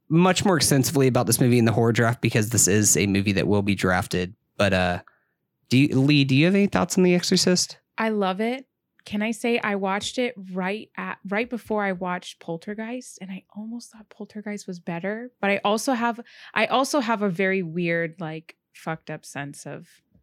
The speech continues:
Speaker 2: you know, humor, and so I thought I, I, and I love practical effects, so both turned me on.
Speaker 1: <laughs>
Speaker 2: Okay, one is just my left nipple versus the right nipple,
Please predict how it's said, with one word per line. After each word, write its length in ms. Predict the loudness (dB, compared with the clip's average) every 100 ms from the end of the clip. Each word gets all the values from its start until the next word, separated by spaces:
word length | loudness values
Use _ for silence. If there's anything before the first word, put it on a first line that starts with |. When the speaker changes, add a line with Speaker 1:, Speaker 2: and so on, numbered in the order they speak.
| _ _ _ _ _ _
Speaker 2:
you 140 | -14
know, 200 | -14 -16 -18
humor, 520 | -10 -8 -6 -8 -10 -6
and 180 | -6
so 300 | -4 -4 -4 -6
I 160 | -10 -14 _
thought 400 | -4 -2 -4 -8 _ -20 -20 _
I, 180 | -2 0
I, 140 | 0 2
and 180 | 2
I 100 | 2
love 400 | 2 0 0 -2
practical 460 | -6 -16 -16 -14 -14
effects, 460 | -10 -10 -10 -12 -6
so 280 | -6 -6 -14 _ _ _
both 460 | -2 2 0 -2 -10
turned 260 | -4 -4
me 120 | -2 -6
on. 360 | -6 -12 -16 _ _
Speaker 1:
<laughs> 180 | 0 0 0 -6 -12 -8
Speaker 2:
Okay, 340 | -2 0 -2 -4
one 240 | -2 0
is 160 | 0 -2
just 160 | -4
my 140 | -2 0
left 300 | 0 0 0
nipple 520 | 0 2 0 0 -6 -4
versus 340 | -2 0 -2 0
the 140 | 0
right 260 | 2 2 2
nipple, 560 | -2 0 0 0 -4